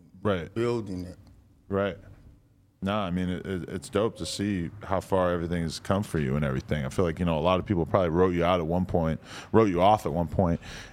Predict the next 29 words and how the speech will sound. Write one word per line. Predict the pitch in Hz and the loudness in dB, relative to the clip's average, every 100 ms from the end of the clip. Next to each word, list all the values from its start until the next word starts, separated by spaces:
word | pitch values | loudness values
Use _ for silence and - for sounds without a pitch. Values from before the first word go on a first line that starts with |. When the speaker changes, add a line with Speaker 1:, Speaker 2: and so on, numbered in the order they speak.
| - - | -6 0
Speaker 1:
and | 101 95 85 78 73 | 2 2 2 0 -2
to | - | -4
see | - 110 101 | -2 2 2
your | 90 87 85 | 2 2 0
career | 73 - 92 101 98 | -2 0 2 4 2
doing | 82 - 95 85 | 0 0 2 4
well | 90 107 107 | 6 6 6
and | 101 80 | 4 0
you | 87 90 - 67 | -2 -2 -4 -6
having | 92 95 | -2 0
this | 90 87 - - | 0 0 -2 -2
kind | 113 90 | 0 2
of | 82 80 | 0 -2
resurgence | 101 98 - 101 98 92 95 85 - | 2 2 4 4 4 2 0 0 0
and | 90 | 0
everything | 90 85 - 92 90 | 0 0 0 2 2
with | 80 | -2
Snowfall | - 95 95 92 87 | 0 0 2 0 0
and | 85 | 0
everything | 85 - 90 | -2 0 0
has | 82 | 0
been | 80 87 | -2 -2
pretty | 92 82 | 0 0
cool | - 90 | 0 0
to | 78 | 2
witness. | 95 58 67 - - - | 0 -2 -6 -10 -14 -8
Speaker 2:
Absolutely. | 117 101 101 - 90 110 107 98 98 95 - - - _ _ | -4 -4 -6 -12 -8 -4 -4 -4 -8 -10 -14 -20 -20 _ _
It's | 120 123 | -4 -4
been | 123 135 123 110 92 | -2 -2 0 -2 -4